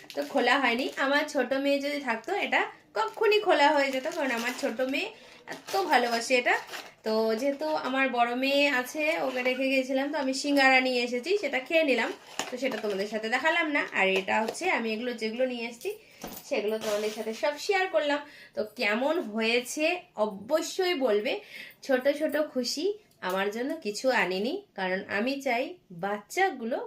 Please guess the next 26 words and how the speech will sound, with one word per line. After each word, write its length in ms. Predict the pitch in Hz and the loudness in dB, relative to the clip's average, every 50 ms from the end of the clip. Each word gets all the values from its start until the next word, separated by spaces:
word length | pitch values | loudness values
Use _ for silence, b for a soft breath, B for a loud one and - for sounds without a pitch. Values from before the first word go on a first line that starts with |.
| - - - | -10 -12 -10
খুশি 240 | - 285 277 269 254 - | -10 -8 -6 -6 -6 -6
থাকুক। 300 | 202 180 170 - 160 - B B B B B B B B - | -6 -6 -6 -8 -10 -10 B B B B B B B B -10
তো 60 | 240 214 - - - 196 208 | -10 -10 -10 -6 -2 0 0
আবারও 320 | 208 208 226 262 302 359 392 392 381 - _ - 220 | 2 4 6 6 6 6 4 2 0 -4 _ 0 0
এই 80 | 247 247 247 | 0 0 0
ভিডিওটা 400 | 240 240 202 226 247 262 262 262 254 254 | -4 -4 -2 0 0 0 2 2 0 0
আমি 120 | 262 285 285 285 | 0 0 -2 -2
ছেড়ে 220 | - 226 202 208 220 226 | 0 0 2 2 2 0
দিচ্ছি 320 | 262 254 262 - - - 381 440 - - - | -2 -6 -8 -6 -4 -4 -4 -4 -4 -6 -4
তাদের 260 | 381 370 381 415 381 320 277 | -2 -2 0 0 0 0 0
উদ্দেশ্যে, 360 | 226 196 185 185 185 - 196 185 180 196 | -2 -2 -4 -4 -4 -6 -6 -6 -2 0
যারা 260 | 196 185 190 190 240 339 359 320 233 | 2 4 4 4 2 0 0 -2 0
আমাকে 300 | 208 214 214 220 220 262 269 262 247 | 0 0 -2 -2 -2 -2 0 0 0
দেখে 240 | 233 220 - 330 415 440 B B B B B B _ - | -2 -2 -2 -4 -4 -6 B B B B B B _ -10
পুরো 240 | 320 330 349 359 370 370 339 233 - 214 | -6 -4 -2 0 0 0 0 0 2 6
জ্বলছে 460 | 247 277 277 269 269 269 - 208 170 151 - - _ _ _ _ _ _ _ _ - | 8 10 10 8 8 4 0 0 0 -2 -4 -12 _ _ _ _ _ _ _ _ 6
তাদের 300 | 226 220 220 233 240 226 208 190 | 6 8 8 8 6 6 4 0
জন্য। 180 | 185 175 170 165 165 - 196 | -2 -2 -2 -6 -6 -6 -4
তোমরা 220 | 190 190 202 202 202 196 - 233 | -2 0 2 0 0 2 4 6
জ্বলো 320 | 254 285 320 370 415 508 539 539 B B B - | 6 8 8 8 6 4 2 -2 B B B 2
আর 80 | 208 208 202 196 202 233 | 4 6 8 6 6 6
লুচির 400 | 302 403 427 440 453 453 453 415 381 349 | 6 6 6 4 4 2 2 2 2 2
মতো 200 | 311 - 294 277 285 - | 2 2 2 2 2 2
ফুলো, 260 | - 262 247 220 208 190 - - 190 190 | 0 0 2 4 2 2 2 0 0 0
আমি 200 | 208 247 320 381 415 415 - _ - 220 | 2 2 2 2 0 -2 -6 _ -6 -2
করব, 280 | 226 233 240 247 277 | 0 0 0 0 2